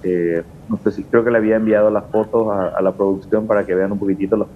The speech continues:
los platos presentados. Ese es nuestro ojo de bife, por ejemplo.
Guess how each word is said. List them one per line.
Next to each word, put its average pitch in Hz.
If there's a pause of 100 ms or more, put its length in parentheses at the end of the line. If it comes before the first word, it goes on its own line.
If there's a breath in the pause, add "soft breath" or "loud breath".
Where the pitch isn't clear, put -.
(140)
los 104
platos 117
presentados. 95
Ese 113
es 117
nuestro 117
ojo 113
de 107
bife, 107
por 95
ejemplo. 90